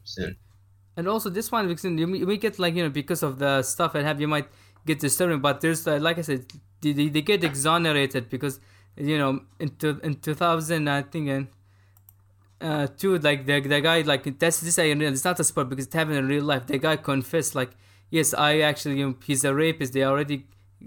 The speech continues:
Speaker 2: arrested him, and he confessed, like, yes, he did rape her and, and attacked her. And then they exonerated them all,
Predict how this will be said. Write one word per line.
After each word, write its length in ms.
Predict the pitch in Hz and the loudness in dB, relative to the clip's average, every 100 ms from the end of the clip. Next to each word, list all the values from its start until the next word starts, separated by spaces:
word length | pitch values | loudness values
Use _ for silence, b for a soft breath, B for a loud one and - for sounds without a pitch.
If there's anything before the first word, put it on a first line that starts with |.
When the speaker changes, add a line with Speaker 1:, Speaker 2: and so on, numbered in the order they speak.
| 139 139 135 139 | -16 -14 -8 -4
Speaker 2:
arrested 320 | 147 151 156 170 | 0 0 0 0
him, 60 | |
and 60 | 147 | 0
he 40 | |
confessed, 320 | 147 147 165 | 0 -4 -2
like, 160 | 151 135 | -2 0
yes, 160 | 156 - | -2 0
he 140 | 160 | 0
did 180 | 151 135 | 0 -2
rape 380 | 123 139 143 - | 0 0 0 0
her 160 | 131 | 0
and, 160 | 127 127 b b | 0 -2 b b
and 140 | 131 | -2
attacked 440 | 127 - 139 135 - | -2 0 0 0 -2
her. 220 | 120 120 - _ | -6 -8 -16 _
And 140 | 143 | -6
then 160 | 143 156 | -2 0
they 80 | 147 | 2
exonerated 840 | 143 135 165 170 156 147 135 127 | 2 0 0 2 2 0 -2 -4
them 220 | 127 123 | -4 -2
all, 240 | 131 135 | 0 0